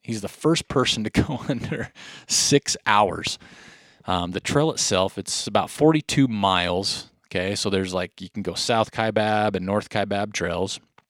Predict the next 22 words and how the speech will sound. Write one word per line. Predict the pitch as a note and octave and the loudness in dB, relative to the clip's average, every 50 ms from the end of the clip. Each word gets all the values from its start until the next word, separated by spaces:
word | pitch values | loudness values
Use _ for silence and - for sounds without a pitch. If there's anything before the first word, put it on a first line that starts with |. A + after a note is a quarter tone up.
| _ _ _ _ _ _ _ _ - - - | _ _ _ _ _ _ _ _ -8 -8 -8
Um, | G2+ F#2 F#2 F2+ F#2+ F#2 - - - - - - - - - _ | -14 -12 -12 -12 -12 -14 -16 -18 -20 -20 -20 -20 -20 -20 -16 _
the | - | -2
previous | - B2+ D3 F3 F#3 F3 - - | 2 4 6 6 6 4 6 4
record | F#3 F#3+ - G3 G#3 F#3+ - _ _ _ _ _ _ | 4 2 2 -2 -2 -2 -6 _ _ _ _ _ _
was | - G2+ - | -4 -2 0
set | - - A2 - - | 0 0 0 -2 0
by | G#2 G2+ G2 F#2+ F#2 F#2 F2+ - _ - - - _ | 0 2 4 4 4 2 0 -2 _ -20 -20 -20 _
just | - A2 A2 G2+ - - - | -6 -4 -2 -2 -2 -6 -10
the | - G2 F2+ | -10 -8 -6
man, | F#2 F#2 F#2+ F#2+ F#2 F2+ E2+ F2+ G2 F#2+ - - | -2 0 0 0 2 0 0 -2 -4 -6 -10 -6
right? | F2+ F#2 F#2 G#2 - - | -2 0 0 0 0 0
Rob | F#2+ G2 G2 F#2+ - | 2 2 2 0 0
Krar. | - - F#2+ F2 F2+ F2+ G#2 - _ _ | 0 2 4 4 4 2 0 -4 _ _
He | - G2 G2 F#2 F2+ | -16 -12 -10 -10 -8
set | - - F#2 F2 _ | -6 -6 -6 -6 _
that, | G#2 F#2+ F#2 | -4 -4 -4
I | F2+ F2 | -4 -4
believe, | - A2 C3+ D3 D#3+ C#3+ | -6 -6 -4 -4 -6 -6
was | C3 G#2 | -8 -8
in | G2+ F#2+ | -8 -4
twenty | - - - B2+ B2 B2 A#2+ A#2 A2+ A2+ A2+ A2+ A2 G2+ | -2 -2 0 0 -2 -2 -2 -4 -4 -4 -4 -4 -6 -6
thirteen. | G2+ - - A#2+ G#2 G2+ - _ - - A2 G2 F2 F2 E2 F2+ | -10 -8 -8 -8 -8 -8 -10 _ -8 -6 -6 -6 -8 -10 -16 -18